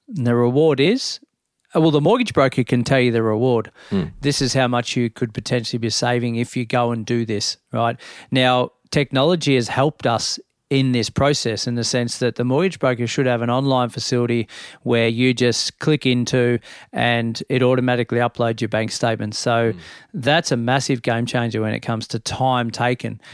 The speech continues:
Speaker 1: Yes, you still have to fill out the application, but it should only have to be done once.
Speaker 2: You know the biggest trap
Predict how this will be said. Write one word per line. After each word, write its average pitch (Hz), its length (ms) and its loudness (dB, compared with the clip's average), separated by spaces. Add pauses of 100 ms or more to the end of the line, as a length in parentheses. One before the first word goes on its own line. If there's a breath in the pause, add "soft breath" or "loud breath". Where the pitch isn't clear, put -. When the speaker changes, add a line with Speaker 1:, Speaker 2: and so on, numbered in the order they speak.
(120 loud breath)
Speaker 1:
Yes, 143 260 0
you 123 80 -2
still 127 220 -2
have 120 140 -2
to 117 120 -4
fill - 160 0
out 120 160 0
the 117 80 -4
application, 120 640 -2
but 107 300 -2 (100)
it 123 320 -4
should 127 240 0
only 113 140 0
have 110 140 -6
to 113 80 -10
be 113 100 -4
done 104 160 -4
once. 104 280 -6 (200)
Speaker 2:
You 123 80 2
know - 80 2
the 196 100 4
biggest 110 300 0
trap 101 260 0